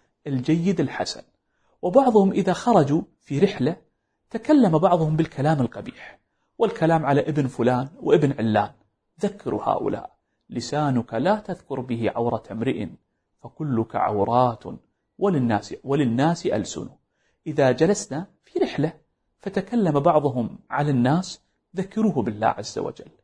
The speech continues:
أن مجلسنا هذا لا نقبل فيه أبدًا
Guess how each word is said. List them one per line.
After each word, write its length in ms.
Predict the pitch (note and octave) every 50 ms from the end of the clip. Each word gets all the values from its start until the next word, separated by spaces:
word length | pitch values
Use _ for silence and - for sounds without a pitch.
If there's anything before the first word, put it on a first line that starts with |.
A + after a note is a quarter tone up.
| _ _ _ _ _ _ -
أن 220 | F#3 F3 E3+ F3 E3
مجلسنا 720 | E3 D#3 E3+ G#3 B3+ B3 - - G#3 G3 F#3+ A3 A3 A3+
هذا 240 | A3+ A3 B3 C4 - _ _ _ _ _ _ -
لا 340 | C#3+ D3+ E3+ G#3+ C4 C#4 B3+
نقبل 380 | A#3+ A#3 A3 - E3+ F3 F3+
فيه 360 | E3 - - G3 E3 F#3 - F3+
أبدًا 320 | E3+ C#3+ G#2+ - - -